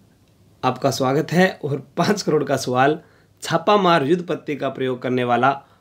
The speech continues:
राजस्थान का पहला राजा था। दीजिए जवाब। बहुत सही, बोलो बांके बिहारी लाल की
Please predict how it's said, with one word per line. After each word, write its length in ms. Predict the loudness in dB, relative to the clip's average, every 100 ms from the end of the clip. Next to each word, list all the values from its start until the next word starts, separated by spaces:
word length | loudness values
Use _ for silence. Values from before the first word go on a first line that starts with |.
| _
राजस्थान 520 | 0 2 0 0 -2 -2
का 120 | -4
पहला 360 | -6 -6 -2 -2
राजा 260 | -2 -6 -10
था। 180 | -14 -20 _ _ _ _ _ _ _ _ _ _ _ _ _ _ _ _ _ _ _ _ -8
दीजिए 320 | -2 2 4
जवाब। 340 | 4 4 2 -2 -20 _ _ _ _ _ _ _ _ _ _ _ _ _ _ -6
बहुत 240 | -2 -2 2
सही, 360 | 6 8 8 2 _ _ _ -8
बोलो 240 | 0 2 4
बांके 280 | 2 2
बिहारी 220 | 2 4 4
लाल 260 | 4 4
की 300 | 4 4 4